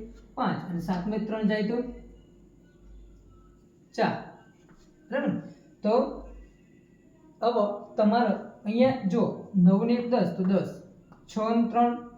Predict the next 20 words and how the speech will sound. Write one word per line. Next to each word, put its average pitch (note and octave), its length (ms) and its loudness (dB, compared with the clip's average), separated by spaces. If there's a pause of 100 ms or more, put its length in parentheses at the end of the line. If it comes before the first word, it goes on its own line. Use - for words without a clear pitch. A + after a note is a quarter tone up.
(560)
નવ A3+ 340 2 (160)
તો F3+ 60 -6
નવ, E3+ 260 2 (600)
પાંચ G#3 240 0
ને A#3+ 140 0
ચાર B3 200 2 (120)
નવ A#3 200 2 (160)
તો F#3 80 0
નવ, D3+ 200 4 (460)
છ - 100 -10
ના G#3 320 4 (280)
છ - 60 -12 (420)
છે C4 180 0
ને? - 260 -2 (420)
તો G#3+ 120 -2
તમે A#3 200 2
એ A#3+ 100 6
રીતે A#3+ 260 -4
અહીંયા A3 280 0
પણ G#3+ 180 -4